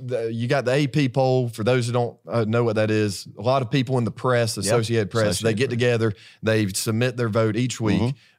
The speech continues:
Speaker 1: And all, I guess, sixty of 'em, I don't know,
Speaker 2: Yeah.
Speaker 1: somewhere around
Speaker 2: Well,
Speaker 1: that. All of 'em voted Georgia number
Speaker 2: and
Speaker 1: one.
Speaker 2: they come from all different regions of the country, Clark. And traditionally,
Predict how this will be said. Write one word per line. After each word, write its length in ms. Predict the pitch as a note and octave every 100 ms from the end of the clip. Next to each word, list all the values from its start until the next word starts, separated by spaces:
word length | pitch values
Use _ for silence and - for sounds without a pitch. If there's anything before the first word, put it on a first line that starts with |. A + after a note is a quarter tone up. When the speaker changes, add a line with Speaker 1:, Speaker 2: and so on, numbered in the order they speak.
| _
Speaker 1:
And 180 | - A#2+
all, 600 | C#3+ G#3 G#3+ G#3 F3 - _ _ -
I 120 | A2
guess, 200 | A#2 B2+
sixty 520 | - E3 E3 - D#3+ D#3
of 180 | D3+
'em, 120 | D3 C#3+
I 140 | C3
don't 80 | B2+
know, 80 | A#2
Speaker 2:
Yeah. 300 | F3+ - G2+
Speaker 1:
somewhere 340 | G2 D3 C3+
around 200 | G#2 G#2+
Speaker 2:
Well, 200 | G2 F#2+
Speaker 1:
that. 40 | - - - -
All 340 | C3 D#3+ D#3+
of 160 | C3 G#2
'em 180 | F#2+ E2+
voted 480 | G#2 A#2+ G#2+ G2+ E2
Georgia 340 | A2 A2 G2
number 220 | F#2 F2+
Speaker 2:
and 100 | E3
Speaker 1:
one. 60 | E3
Speaker 2:
they 60 | D3
come 280 | F3 G#3+
from 160 | D#3+ E3+
all 140 | D#3+
different 320 | D#3 C#3+ B2+ C3+
regions 340 | C#3+ A2+ A#2
of 60 | G2+
the 60 |
country, 320 | - D#3 G#2
Clark. 320 | G2 G2+ G2+ F#2+
And 180 | B2+ A2
traditionally, 920 | C#3 B2+ G3 A3+ - C3+ A2+ G2